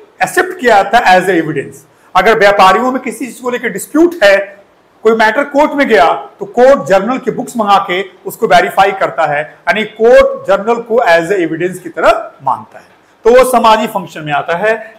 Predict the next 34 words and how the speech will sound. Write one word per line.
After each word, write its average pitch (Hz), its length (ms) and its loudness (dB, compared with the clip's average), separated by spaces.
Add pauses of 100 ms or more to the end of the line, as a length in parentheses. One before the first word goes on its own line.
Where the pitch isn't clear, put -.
ये 262 140 -2
हम 262 200 0
लोग 208 180 0
के 190 420 -4 (200)
जर्नल 208 380 0
के 185 240 -4 (360)
चार 180 320 2
functions 135 640 -16
हैं, 95 280 -20 (460)
Analytical 156 480 -8
function, 226 560 -10
recording 147 460 -8
function, 220 560 -12 (480)
ठीक 220 140 -6
है 233 60 0
ना, 247 200 -6 (260)
उसके 196 240 -8
बाद 156 300 0
आपका, 151 460 0 (480)
अ, 147 360 -4
historical 190 500 -4
function 233 560 -8 (220)
और - 60 -4
फिर - 180 -12
social 156 360 -8
functions। - 480 -20 (220)
आइए, 220 400 -4 (140)
अब 196 120 0
आते 196 240 2
हैं 208 60 -6
हम 202 120 -8
लोग 202 200 -2
कहाँ 202 160 0
पे? 226 380 -2